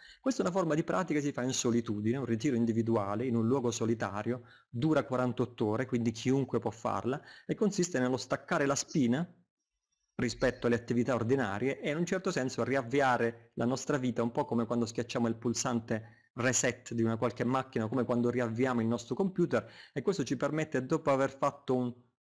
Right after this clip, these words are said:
completo punto della situazione, eh, in cui ci troviamo in questo momento della nostra vita,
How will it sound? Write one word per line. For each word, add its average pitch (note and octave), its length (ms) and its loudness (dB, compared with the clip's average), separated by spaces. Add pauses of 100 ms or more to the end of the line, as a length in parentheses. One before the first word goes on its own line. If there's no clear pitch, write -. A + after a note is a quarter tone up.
completo C#3 720 -2
punto B2+ 360 0
della A#2 200 0
situazione, A2+ 1080 -2
eh, A2+ 280 0
in B2 140 -4
cui C#3+ 100 0
ci A#2+ 140 -2
troviamo A#2 320 0
in G#2+ 80 -2
questo A#2 240 -2
momento A#2+ 260 -2
della A2 220 -2
nostra B2+ 260 -4
vita, G#2+ 380 -4